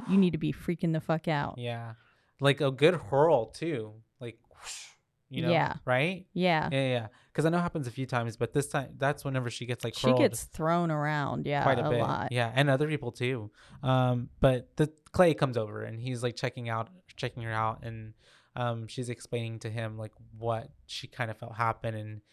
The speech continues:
Speaker 2: he's kinda like, "Could it have, like, could someone have been in the, here?" And she's like, "You know, I,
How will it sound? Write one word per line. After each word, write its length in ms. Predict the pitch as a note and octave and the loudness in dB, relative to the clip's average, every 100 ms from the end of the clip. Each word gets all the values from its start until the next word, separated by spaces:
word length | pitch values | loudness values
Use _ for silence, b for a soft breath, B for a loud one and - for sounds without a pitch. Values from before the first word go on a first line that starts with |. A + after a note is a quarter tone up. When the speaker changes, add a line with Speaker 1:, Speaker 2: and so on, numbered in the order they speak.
| b b | b b
Speaker 2:
he's 200 | - A#2+ | -4 -4
kinda 260 | A2+ A#2+ A2+ | -2 -4 -4
like, 260 | A2 A2 - | -4 -6 -6
"Could 160 | B2+ | -2
it 180 | A2+ A2 | -2 -2
have, 120 | A#2 A2 - | -4 -6 -8
like, 160 | A#2 | -8
could 160 | - - | -8 -6
someone 200 | A#2 A2+ | -6 -6
have 120 | A2 | -6
been 100 | A2 | -6
in 140 | A2 G#2+ | -8 -10
the, 100 | G2+ - | -14 -6
here?" 220 | C#3+ C#3+ | -2 0
And 140 | B2 G#2+ | -2 -4
she's 220 | A2+ - | -8 -4
like, 180 | A2 - | -6 -4
"You 60 | |
know, 120 | A#2 | -6
I, 80 | A2 | -6